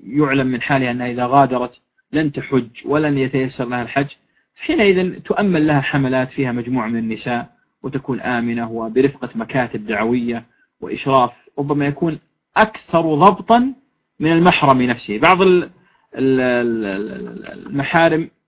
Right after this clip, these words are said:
آه، الذين يصحبون زوجاتهم أو، آه، محارمهم ربما يكون عندهم من التساهل الشيء الكثير. طبعًا نسيت أن أبين لكم ما هو تعريف المحرم.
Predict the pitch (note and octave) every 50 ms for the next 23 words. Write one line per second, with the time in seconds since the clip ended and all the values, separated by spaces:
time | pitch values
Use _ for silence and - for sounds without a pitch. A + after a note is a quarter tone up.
0 | _ _ _ _ _ _ - - A2 A2 G#2+ G#2 G#2 C3 C#3 C#3 C#3+ D#3+ D#3 D3+
1 | D3 C#3+ C#3 - - - D3 D3 E3 D#3+ D#3 C#3+ C3+ C#3 C#3+ C3+ C3+ B2 D3+ D#3
2 | D3+ C#3+ C#3+ B2+ A#2+ C3 C#3+ - - _ _ _ _ _ - - A#2+ A#2+ A#2+ A#2
3 | A#2 A#2 A2+ A2 A2 A2 A#2 B2 B2+ - - C#3+ D3 D#3 D3+ C#3+ C3+ D3 F3 F#3+
4 | G3 - _ _ _ _ _ _ - G3 F#3+ G3+ G3+ G3+ G3 G3 - G#3+ F#3+ G3
5 | G3+ G3 F#3+ F#3+ G3 F#3 - - F#3+ E3 - F3+ E3+ C#3 B2 A2 G2 - _ _
6 | _ _ D3+ - - F3 C#3+ A2+ A2+ - A2+ - - - - _ _ _ _ _
7 | _ _ _ _ _ _ _ - - _ _ - - _ _ _ _ _ - -
8 | - F3+ F3 G3 A3 G#3+ - - F#3+ F#3+ F3+ - C4+ C4+ - B3 A3+ G#3+ G3+ G3
9 | F#3 F3 D3 B2 F#3 E3 G#3 G#3+ G3+ F#3 F#3 F#3+ F#3 - - D3 D3 D3 C3+ -
10 | A2+ B2+ B2+ A#2+ A#2 A#2 E3+ F#3 G#3+ A3 G#3 G3+ F#3 - - E3 D#3 F3+ G3 E3
11 | D#3+ D#3 D#3+ D#3 - - - F2 D#2+